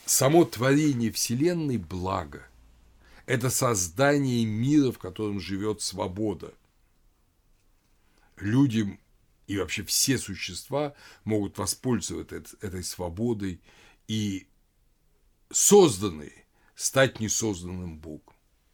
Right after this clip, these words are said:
Великая возможность. Поэтому силы зла, англоманию и другие злые силы, они творят преграду, чтобы мир не был сотворён. Вот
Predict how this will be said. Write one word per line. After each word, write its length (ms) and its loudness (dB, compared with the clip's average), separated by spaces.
Великая 500 -10
возможность. 720 -18
Поэтому 840 6
силы 500 6
зла, 560 6
англоманию 840 0
и 40 -4
другие 500 -6
злые 400 -6
силы, 520 0
они 300 4
творят 600 4
преграду, 680 4
чтобы 360 0
мир 320 4
не 260 0
был 200 -2
сотворён. 720 -8
Вот 260 4